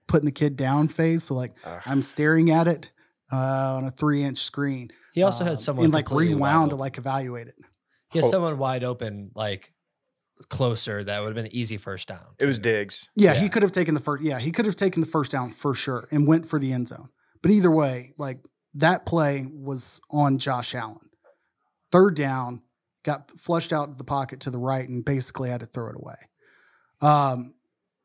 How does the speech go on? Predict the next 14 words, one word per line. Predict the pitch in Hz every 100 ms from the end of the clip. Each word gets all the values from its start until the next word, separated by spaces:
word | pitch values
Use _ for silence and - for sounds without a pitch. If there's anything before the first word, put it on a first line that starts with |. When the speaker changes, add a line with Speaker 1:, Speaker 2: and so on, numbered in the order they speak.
| _ _ _
Speaker 1:
in | 165 147 -
either | 170 196 202 202
of | 175
those | 185 185
plays, | - - 156 175 185 - -
had | 127 143
they | 147
run | 139 131 156
the | 165
ball, | 151 147 160 156 - 196
gained | 135 139 156
some | - 165
yards | 147 160 156
running, | 127 147 151 156